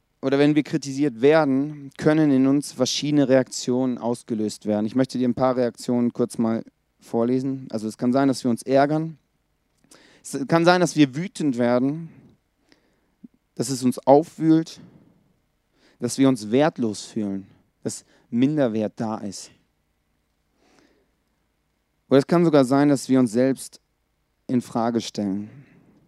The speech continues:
Und ich möchte die verschiedenen Reaktionen nochmal anhand der Tierwelt, von den Tieren kann man ja auch viel lernen, äh, nochmal besser, deutlicher beschreiben. Da gibt's zum Beispiel den Gorilla.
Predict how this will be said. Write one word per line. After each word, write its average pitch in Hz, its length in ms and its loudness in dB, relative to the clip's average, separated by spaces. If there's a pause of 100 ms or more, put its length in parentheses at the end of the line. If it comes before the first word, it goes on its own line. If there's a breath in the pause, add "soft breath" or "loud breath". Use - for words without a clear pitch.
(840 soft breath)
Und 127 60 0
ich 131 100 0
möchte 170 300 4
die 139 80 0
verschiedenen 151 440 2
Reaktionen 143 640 4
nochmal 131 340 2
anhand 135 380 -2
der 127 140 2
Tierwelt, 139 640 4
von 123 120 -4
den 117 120 0
Tieren 139 260 2
kann 123 140 -2
man 120 80 0
ja 113 80 0
auch 107 80 -6
viel 120 200 2
lernen, 127 300 4 (540 loud breath)
äh, 135 120 8
nochmal 143 280 10
besser, 156 320 10
deutlicher 147 420 4
beschreiben. 127 580 2
Da 151 100 6
gibt's 208 200 -2
zum 220 100 2
Beispiel 202 280 8
den 180 160 2
Gorilla. 151 520 8